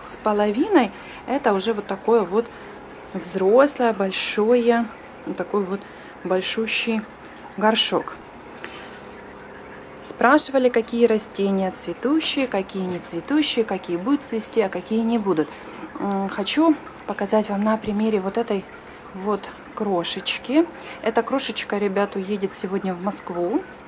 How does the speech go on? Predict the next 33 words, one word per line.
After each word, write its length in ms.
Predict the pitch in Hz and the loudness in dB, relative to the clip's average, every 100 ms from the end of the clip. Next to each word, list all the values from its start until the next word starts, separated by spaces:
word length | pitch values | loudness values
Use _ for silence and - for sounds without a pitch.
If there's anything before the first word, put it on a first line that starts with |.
| - - - - - - - - - - - - - | -16 -16 -16 -18 -18 -18 -18 -16 -16 -16 -16 -16 -12
Что 200 | - - | -8 0
вот 220 | 214 214 269 | 2 4 2
эта 220 | 285 226 | 4 4
вот 180 | 233 - | 4 0
крошечка 840 | 233 190 185 214 - - 262 294 | 4 4 4 -2 -6 0 4 4
у 80 | 220 | 4
нас 180 | 220 220 | 2 0
тут 160 | 226 | -2
проклевывается 720 | - 226 226 226 220 220 214 | -2 -2 2 2 4 4 4
одновременно 840 | 202 202 208 220 226 220 214 214 214 - | 2 4 2 2 2 2 4 4 2 0
и 180 | 240 | -2
корень, 540 | 285 - 247 202 170 156 - - - - - - - | -2 4 6 6 4 -2 -6 -18 -18 -18 -16 -16 -6
и 60 | 208 | -2
цветонос. 880 | - 220 220 214 202 160 160 - - - - - - - - - - - - - - - - | 0 -2 0 0 4 4 4 0 -6 -18 -18 -18 -18 -18 -16 -16 -16 -16 -18 -16 -14 -12 -4
Очень 380 | 208 226 - 220 | 0 0 0 0
многие 340 | 220 208 208 | 0 2 0
писали, 460 | 202 202 262 269 220 | 0 2 4 6 4
что 260 | - 208 | 2 2
один 280 | 196 214 208 | 2 0 0
и 40 | |
семь 300 | 190 - 240 | 0 0 2
это 160 | 220 214 | 2 0
вообще 300 | 202 196 226 | -2 -2 -2
такие 280 | - - 208 | -4 -4 0
малютки, 500 | 196 202 311 302 208 | 2 4 2 2 0
их 140 | 196 | 0
заказывать 600 | 196 202 208 196 185 180 | 0 4 4 4 0 0
нечего, 360 | 233 294 - 214 | 4 4 4 2
и 40 | |
они 220 | 196 196 | 2 2
вообще 220 | 208 196 233 | 0 0 -2
приходят 440 | 196 185 220 208 | -4 2 2 2
трупиками. 600 | 226 220 175 - 165 156 | -2 0 0 0 2 2